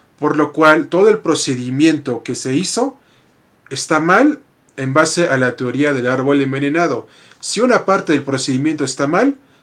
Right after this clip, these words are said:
todo lo demás se echa a perder. Esto es lo que nos da a entender la Suprema Corte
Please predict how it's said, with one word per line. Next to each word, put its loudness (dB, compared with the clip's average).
todo 4
lo 2
demás -2
se -6
echa -6
a -10
perder. -2
Esto 0
es 2
lo -6
que 0
nos -2
da 4
a -2
entender 0
la -4
Suprema -2
Corte -2